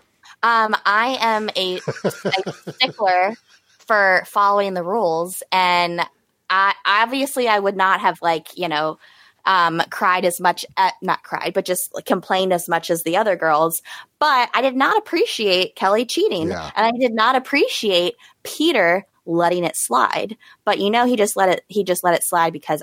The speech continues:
Speaker 1: obviously he wanted to hang out with Kelly.
Speaker 2: Mm-hmm.
Speaker 1: But I, I don't know. I didn't, I didn't appreciate that. So I, I understood why the girls were upset. I think they should have just sucked it up,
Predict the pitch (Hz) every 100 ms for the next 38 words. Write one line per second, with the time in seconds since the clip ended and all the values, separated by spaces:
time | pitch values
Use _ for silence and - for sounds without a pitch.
0 | - 165 175 170 - 160 160 156 156 165
1 | 151 160 190 87 95 69 - 104 113 131
2 | _ _ - 180 160 - 185 160 - _
3 | _ _ _ _ 185 202 277 - - 277
4 | 320 285 190 196 220 247 220 - 185 180
5 | 170 165 160 156 - 147 - 196 220 233
6 | 240 277 294 - 233 214 202 - - -
7 | 180 170 170 165 160 151 - - 151 156
8 | _ - 180 190 180 175 175 160 147 -
9 | 156 - 139 156 -